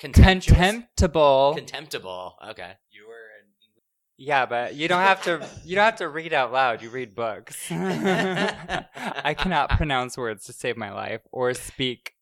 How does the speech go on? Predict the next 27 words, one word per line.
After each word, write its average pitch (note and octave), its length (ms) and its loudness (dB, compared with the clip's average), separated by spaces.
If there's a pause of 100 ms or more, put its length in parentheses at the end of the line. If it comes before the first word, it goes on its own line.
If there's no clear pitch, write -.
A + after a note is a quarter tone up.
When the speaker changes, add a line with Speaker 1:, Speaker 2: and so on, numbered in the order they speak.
Speaker 2:
without A2 680 -4
the A#2+ 100 -10
whole A#2+ 240 -8
sentence - 760 -18 (240)
running A2 340 -8
together. G#2 500 -8 (500)
But, C#3 180 6
um, C3 340 2 (160)
a C3+ 380 2
con-, D3 220 -6 (240)
contemptible, F#3 1200 2
Speaker 1:
<laughs> - 200 -8
Speaker 2:
fawning E3 440 2
person, C#3 640 -4
a B2+ 100 -12
servile C#3+ 720 -2
flatterer B2+ 760 -4
or A2+ 360 -12 (200)
toady. A#2 600 -6 (280)
Speaker 1:
Oh, B2+ 840 -10
Speaker 2:
Yeah. G#2+ 100 -14
Speaker 1:
so - 120 -12
like F2+ 100 -10
a C3+ 60 -8
yes D3+ 340 -12
man. - 400 -20 (100)
Speaker 2:
Yeah, E3 640 2